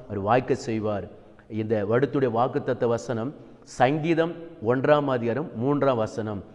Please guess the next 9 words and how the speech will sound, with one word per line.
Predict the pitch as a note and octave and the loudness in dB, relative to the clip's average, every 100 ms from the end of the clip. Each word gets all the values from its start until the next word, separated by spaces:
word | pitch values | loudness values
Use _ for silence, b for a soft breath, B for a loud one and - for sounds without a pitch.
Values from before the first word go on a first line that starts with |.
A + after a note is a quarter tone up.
| - - | -20 -4
"அவன் | A2+ C3 B2+ | -2 0 2
நீர்க்கால்களின் | E3 G#3 - E3 D#3+ D#3 | 2 0 6 6 6 2
ஓரமாய் | C#3+ A#2+ C#3 C#3 C3+ | 0 2 2 2 -2
நடப்பட்டு | A#2 A2+ - B2 - A2 A#2 B B B | 0 -2 0 -2 -2 -6 -6 B B B
தன் | C3 B2+ | -2 -2
காலத்தில் | - C3 E3+ F3 - F3 | 2 4 4 2 -2 -2
தன் | D3+ B2+ | -2 -2
கனியை | - A#2+ C#3+ C#3 | 0 0 2 -2
தந்து | C#3 A#2+ A#2+ A2 G#2 | 0 -2 0 -4 -4